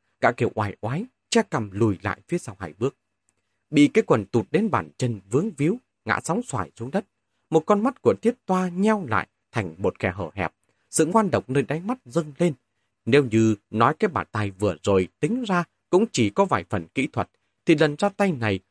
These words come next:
hoàn toàn là do người có võ mới đánh ra được. Gã không chút nghĩ ngợi, cổ tay nhấc lên,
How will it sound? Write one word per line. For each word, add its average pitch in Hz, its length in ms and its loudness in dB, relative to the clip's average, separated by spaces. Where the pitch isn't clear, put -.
hoàn 143 220 0
toàn 139 340 -2
là 101 160 2
do 110 160 0
người 92 220 -2
có 135 200 -2
võ 156 220 0
mới 135 120 2
đánh 175 260 -4
ra 101 160 -8
được. 95 180 -6
Gã 120 100 4
không 98 240 -2
chút 151 240 -2
nghĩ 147 120 0
ngợi, 113 240 0
cổ 135 140 6
tay 170 180 -2
nhấc 220 280 -2
lên, 151 200 0